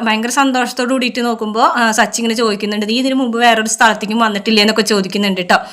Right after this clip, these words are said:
അപ്പോൾ രേവതി പറയുന്നുണ്ട്, "ഇല്ല, ഞാനങ്ങനെ, ഏ, ഒരു സ്ഥലത്തേക്കും നമ്മുടെ നാട് വിട്ടിട്ട് പോന്നിട്ടില്ല" എന്ന് പറയും കേട്ടോ. അപ്പോൾ അതെന്താ പോരാത്തെന്ന് ചോദിക്കുമ്പോൾ, "എനിക്ക് അങ്ങനെ, അങ്ങനെ പോരാനായിട്ട് സാഹചര്യങ്ങളൊന്നും ഉണ്ടായില്ല. സ്കൂളിൽ നിന്ന് ടൂർ പോണ സമയത്താണെന്നുണ്ടെങ്കിൽ പൈസ ഇല്ലാത്തതിൻ്റെ പേരിൽ ഞാനങ്ങനെ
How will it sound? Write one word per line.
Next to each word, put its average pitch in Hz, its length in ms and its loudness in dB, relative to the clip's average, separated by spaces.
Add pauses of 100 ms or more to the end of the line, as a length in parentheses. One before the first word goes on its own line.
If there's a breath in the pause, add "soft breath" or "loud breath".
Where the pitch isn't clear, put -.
(420 loud breath)
അപ്പോൾ 254 140 4
രേവതി 262 300 4
പറയുന്നുണ്ട്, 233 480 2
"ഇല്ല, 220 360 2
ഞാനങ്ങനെ, 226 600 2 (280 loud breath)
ഏ, 233 200 6
ഒരു 220 180 0
സ്ഥലത്തേക്കും 226 540 0
നമ്മുടെ 226 220 0
നാട് 214 260 2
വിട്ടിട്ട് 220 340 -4
പോന്നിട്ടില്ല" 254 580 2
എന്ന് 202 120 0
പറയും 196 200 -2
കേട്ടോ. 180 160 -2
അപ്പോൾ 190 180 2
അതെന്താ 294 300 2
പോരാത്തെന്ന് 240 500 2
ചോദിക്കുമ്പോൾ, 226 400 0
"എനിക്ക് 226 240 0
അങ്ങനെ, 226 220 0
അങ്ങനെ 247 180 -2
പോരാനായിട്ട് 240 600 2
സാഹചര്യങ്ങളൊന്നും 226 760 0
ഉണ്ടായില്ല. 214 520 2 (360 loud breath)
സ്കൂളിൽ 233 340 4
നിന്ന് 262 140 2
ടൂർ 254 220 2
പോണ 247 220 4
സമയത്താണെന്നുണ്ടെങ്കിൽ 226 760 0
പൈസ 233 260 2
ഇല്ലാത്തതിൻ്റെ 220 420 0
പേരിൽ 220 240 0
ഞാനങ്ങനെ 214 500 0